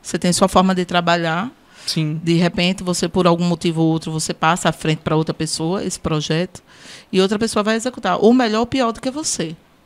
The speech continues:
Speaker 1: Mas vai ter o nome. Se não mudar o nome do seu programa, vão lembrar de você.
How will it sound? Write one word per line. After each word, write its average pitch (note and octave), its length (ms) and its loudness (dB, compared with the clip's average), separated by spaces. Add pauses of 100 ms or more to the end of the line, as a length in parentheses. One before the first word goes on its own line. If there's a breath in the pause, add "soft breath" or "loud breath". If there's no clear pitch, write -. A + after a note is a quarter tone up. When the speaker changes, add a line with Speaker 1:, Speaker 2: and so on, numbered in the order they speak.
(600 soft breath)
Speaker 1:
Mas C#4+ 500 2 (500)
vai A#3+ 220 4
ter C4+ 120 -2
o G3+ 80 0
nome. D#3+ 280 -6
Se - 180 -6
não A3+ 180 -2
mudar F#3 260 -2
o F3 100 0
nome F#3+ 260 -2
do E3+ 100 -8
seu F3 160 -6
programa, F3 720 -6
vão A#3+ 220 -6
lembrar G3 280 -2
de E3 60 -6
você. E3 400 -8